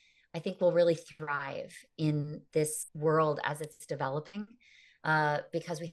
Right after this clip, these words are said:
have to know the right questions and not necessarily the right answers. And I think you made the point earlier,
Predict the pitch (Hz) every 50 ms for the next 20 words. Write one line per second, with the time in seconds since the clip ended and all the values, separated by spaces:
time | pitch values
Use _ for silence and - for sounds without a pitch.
0 | - - - 175 156 - - 160 160 160 165 156 156 147 147 - - - 156 -
1 | - - 151 147 151 143 139 - - 156 156 151 139 - - - - - 160 -
2 | - - - - 143 143 147 151 151 151 156 147 151 139 - - 147 151 156 -
3 | 190 196 196 208 208 190 165 151 151 - - - - - - - - - - -
4 | 165 156 185 165 170 170 165 165 156 170 170 - 170 151 - - 156 170 175 175
5 | 160 156 147